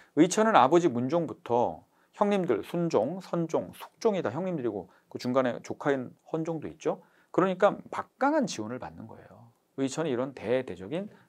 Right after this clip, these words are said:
사업을 하는 겁니다. 그럼에도 불구하고 교정과 선종의 대립이 완전히 극복이 안 됐어요. 그래서 진울로 넘어가는 거죠. 자, 이런 사람들이 앞으로 섞여서 이렇게 나올 겁니다. 정답은 사 번이지만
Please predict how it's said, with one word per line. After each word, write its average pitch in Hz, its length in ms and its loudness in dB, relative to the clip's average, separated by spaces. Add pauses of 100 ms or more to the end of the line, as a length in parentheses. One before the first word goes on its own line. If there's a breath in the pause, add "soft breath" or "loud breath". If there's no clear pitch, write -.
사업을 151 400 -6
하는 170 140 -8
겁니다. 95 280 -12 (260 loud breath)
그럼에도 240 380 12
불구하고 131 680 4 (200)
교정과 156 280 4
선종의 139 340 -4
대립이 104 260 -6
완전히 104 420 -10
극복이 104 480 -12
안 101 300 -12
됐어요. 92 480 -8 (240)
그래서 139 180 -2
진울로 143 540 -2
넘어가는 87 480 -12
거죠. - 240 -20 (1000 loud breath)
자, 104 180 -6
이런 180 280 8
사람들이 190 420 8
앞으로 - 340 2
섞여서 240 640 4
이렇게 202 220 -2
나올 90 300 -12
겁니다. - 440 -18 (280 soft breath)
정답은 120 460 0
사 139 160 -2
번이지만 90 680 -6